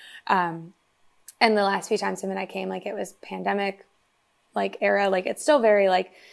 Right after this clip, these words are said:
it's very strict in here, um, in Los Angeles. You have to wear a mask, like, everywhere, and show your vax card. In the city of West Hollywood, you can't even show a negative test. You have to just have a vaccine card.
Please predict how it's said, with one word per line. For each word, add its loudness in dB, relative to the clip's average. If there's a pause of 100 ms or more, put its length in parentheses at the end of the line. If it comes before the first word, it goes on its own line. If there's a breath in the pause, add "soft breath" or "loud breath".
(120 soft breath)
it's -16
very 8
strict -2
in -6
here, 2
um, -6
in -4
Los -6
Angeles. -4
You -8
have -10
to -8
wear -4
a -4
mask, -10
like, -8 (240)
everywhere, -2
and -8 (460 soft breath)
show 4
your 4
vax 4
card. 4
In -6
the -4
city 0
of -4
West -4
Hollywood, 0
you -8
can't -6
even -8
show -8
a -6
negative -8
test. -8
You -6
have -8
to -8
just -12
have -6
a -6
vaccine -10
card. -10